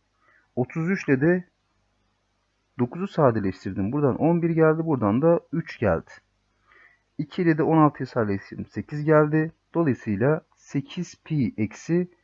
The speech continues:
on bir pi bölü üç bana doğru cevabı verecektir. Sekiz üç yirmi dört.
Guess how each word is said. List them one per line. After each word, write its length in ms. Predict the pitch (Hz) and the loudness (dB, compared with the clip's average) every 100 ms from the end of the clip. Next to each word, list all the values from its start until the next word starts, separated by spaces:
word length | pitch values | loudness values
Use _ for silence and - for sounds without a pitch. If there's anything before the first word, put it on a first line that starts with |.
| _ _ _ - | _ _ _ 2
on 340 | 165 180 147 | 4 4 2
bir 160 | 107 90 | 0 -2
pi 380 | - 175 170 | -10 -6 -2
bölü 320 | 123 135 180 175 _ - | 0 2 0 -2 _ -6
üç 540 | 156 127 - - - - _ _ | -2 -2 -6 -14 -14 -20 _ _
bana 280 | - 131 147 | -2 0 4
doğru 200 | 135 117 | 2 2
cevabı 320 | 101 113 143 | 2 2 4
verecektir. 600 | 127 110 104 - 139 151 - - _ _ | 2 2 -2 -4 -10 -10 -16 -20 _ _
Sekiz 320 | 180 143 113 | -6 -4 -8
üç 220 | 90 - | -8 -4
yirmi 280 | 117 147 151 | 0 2 4
dört. 280 | 160 156 | 4 2